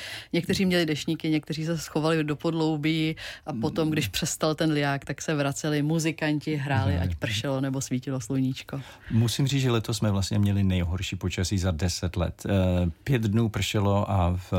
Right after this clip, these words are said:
Speaker 2: tak to je jedna věc. Ta druhá věc je, že obecenstvo je úžasný, protože obecenstvo opravdu nesklame. Jako obecenstvo přijde, eh, ni-, nikdo není z cukru. Eh,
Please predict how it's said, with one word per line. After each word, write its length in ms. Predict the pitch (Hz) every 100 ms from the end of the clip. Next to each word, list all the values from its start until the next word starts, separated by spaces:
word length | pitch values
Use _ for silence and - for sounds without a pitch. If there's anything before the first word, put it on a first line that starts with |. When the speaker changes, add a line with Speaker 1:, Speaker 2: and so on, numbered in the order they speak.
| 90 87 87 -
Speaker 2:
tak 160 | 98
to 80 | -
je 60 | 98
jedna 140 | 104
věc. 180 | 127 -
Ta 100 | -
druhá 300 | 131 160 170
věc 240 | 156 127 -
je, 80 | 127
že 240 | 127 117 -
obecenstvo 560 | 117 107 113 120 - 120
je 60 |
úžasný, 420 | 104 104 107 - 110
protože 400 | 104 107 104 101
obecenstvo 720 | 101 101 - 104 - 117 95
opravdu 560 | 87 104 95 95 95 -
nesklame. 640 | 113 113 - 123 120 110 - -
Jako 320 | 120 95 110 107 110
obecenstvo 560 | 101 107 - 98 113
přijde, 540 | 104 - 104 104 107 -
eh, 380 | 101 95 92 92
ni-, 300 | 98 101 104 -
nikdo 340 | - 104 98 104
není 220 | 101 104
z 60 | -
cukru. 400 | 110 104 107 107 - - - - -
Eh, 40 | -